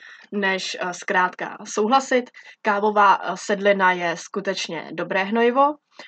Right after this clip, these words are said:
Máme s tím, eh, skutečně jako dobré zkušenosti. Doma ale, eh, pijeme rozpustný kafe, takže žádný logr bohužel moc nemáme.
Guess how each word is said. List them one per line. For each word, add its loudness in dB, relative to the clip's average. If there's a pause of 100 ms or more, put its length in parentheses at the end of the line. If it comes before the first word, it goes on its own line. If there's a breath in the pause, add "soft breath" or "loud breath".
(100)
Máme 2
s -12 (120)
tím, -4
eh, -8 (720)
skutečně -6
jako -2
dobré 0
zkušenosti. -2 (480 loud breath)
Doma 8
ale, 4
eh, 0 (120)
pijeme 2
rozpustný -4
kafe, 2 (100)
takže 0
žádný 0
logr -2
bohužel -6
moc -8
nemáme. 2